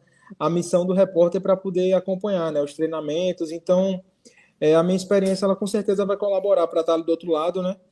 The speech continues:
pra poder ajudar da melhor forma pra que o Botafogo ele possa ser visto, né, ele possa ter a visibilidade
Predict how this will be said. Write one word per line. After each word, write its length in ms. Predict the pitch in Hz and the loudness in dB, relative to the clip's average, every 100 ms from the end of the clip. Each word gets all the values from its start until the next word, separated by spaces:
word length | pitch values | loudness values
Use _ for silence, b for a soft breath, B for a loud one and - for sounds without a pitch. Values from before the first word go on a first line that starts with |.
| _ _ _ _ | _ _ _ _
pra 140 | 156 | -2
poder 320 | 151 160 160 165 | 0 0 4 4
ajudar 300 | 165 165 156 | 4 2 2
da 100 | 156 | 2
melhor 280 | 160 175 | 4 4
forma 400 | 170 165 165 185 | 4 4 4 2
pra 160 | 185 185 | -2 -4
que 180 | 175 196 | -2 -2
o 40 | |
Botafogo 500 | 185 185 180 180 180 | -2 -2 -4 -4 -2
ele 120 | 190 | -2
possa 280 | 190 185 185 | 0 0 -2
ser 200 | 190 220 | 0 0
visto, 340 | 180 170 - 147 | 2 -2 -4 -4
né, 80 | |
ele 120 | 139 143 | -2 -2
possa 380 | 147 147 175 165 160 147 - _ _ - _ | -4 -2 2 2 4 0 -2 _ _ -20 _
ter 140 | - 165 | 4 4
a 60 | |
visibilidade 1000 | 160 160 170 165 160 160 151 160 151 | 4 -4 -4 0 2 2 0 0 -2